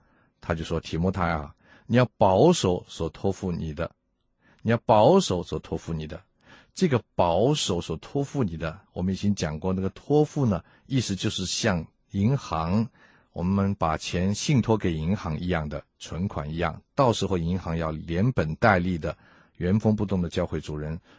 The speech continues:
所以神所托付的信仰也是一样，他怎么样托付给我们，我们也要怎么样子不改变的能够传出去，不能够擅自更改，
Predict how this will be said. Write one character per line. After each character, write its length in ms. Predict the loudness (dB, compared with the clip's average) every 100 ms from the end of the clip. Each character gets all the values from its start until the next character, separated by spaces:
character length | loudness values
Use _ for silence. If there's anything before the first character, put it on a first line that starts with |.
| _
所 180 | 0 0
以 120 | 0
神 300 | -2 0 2
所 160 | 0 -4
托 280 | -2 0
付 160 | 0 0
的 100 | -2
信 260 | 0 0 0
仰 180 | 0
也 120 | -4 -6
是 180 | -6
一 80 | -4
样， 180 | -2 -4 -10 _ _ _ _
他 200 | 0 0
怎 180 | 2 2
么 80 | 4
样 120 | 2
托 180 | 2 0
付 120 | 0
给 140 | -2
我 140 | -2 -2
们， 180 | -6 -10 _ -20 _
我 120 | 2
们 200 | 2 2
也 120 | 0
要 160 | 0 0
怎 240 | 0 -2
么 100 | 2
样 380 | 4 4 4 4
子 280 | 0 -4 -6 -10 _
不 260 | 0 2 2
改 320 | 0 -2 -2
变 360 | 0 2 2 2
的 160 | -2 -6 _ _ _ _ -6
能 280 | 0 2 4
够 240 | 4 4
传 280 | -2 -6 -4
出 100 | -4
去， 300 | -4 -6 -8 _ _ _ _
不 80 | 4
能 160 | 6
够 160 | 4 0
擅 400 | 2 6 8 6
自 220 | 4 0
更 240 | 2 2 2
改， 200 | -2